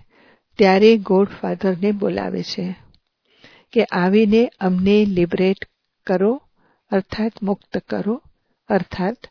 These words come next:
દુઃખથી મુક્ત કરો. લિબરેટ કરવું અને પાવન બનાવવું, બંનેનો અર્થ અલગ અલગ છે. કોઈ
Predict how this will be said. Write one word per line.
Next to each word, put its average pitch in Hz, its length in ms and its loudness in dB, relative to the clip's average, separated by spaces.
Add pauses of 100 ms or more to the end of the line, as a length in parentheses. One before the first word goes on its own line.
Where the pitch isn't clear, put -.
(480)
દુઃખથી 233 580 2
મુક્ત 185 420 -4
કરો. 180 420 -8 (920)
લિબરેટ 185 520 4
કરવું 196 460 -4 (360)
અને 226 240 2
પાવન 185 500 -4
બનાવવું, 165 680 -6 (540)
બંનેનો 226 800 4
અર્થ 190 300 -4
અલગ 180 460 -2
અલગ 175 200 -4
છે. 170 400 -12 (1000)
કોઈ 202 480 4